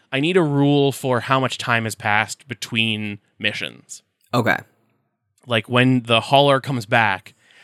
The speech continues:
Speaker 1: how much time do they spend on Earth before they go back out? Everyone wants to know that,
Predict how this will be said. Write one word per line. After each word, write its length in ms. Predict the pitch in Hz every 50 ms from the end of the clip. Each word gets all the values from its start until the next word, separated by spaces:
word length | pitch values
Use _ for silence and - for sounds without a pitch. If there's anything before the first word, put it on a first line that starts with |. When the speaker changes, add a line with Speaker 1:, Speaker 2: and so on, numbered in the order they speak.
| - _ _
Speaker 1:
how 200 | - 143 160 170
much 240 | 170 160 - -
time 320 | - - 156 143 143 139 131
do 60 | 127
they 120 | 123 120
spend 300 | 113 - - 131 131 127 120
on 140 | 120 117 -
Earth 360 | 170 175 147 135 120 110 _
before 260 | - 127 - 143 139
they 100 | 120 120
go 140 | 113 117 117
back 220 | 104 104 98 95 -
out? 320 | 92 87 - - - - _ _ _ _ _ _ _ _ _ _ _ _ _ _ _ -
Everyone 400 | 143 165 156 165 180 180 170 160
wants 240 | 151 147 143 -
to 100 | - 131
know 300 | 120 127 139 151 151 143
that, 400 | 113 107 98 98 98 95 - -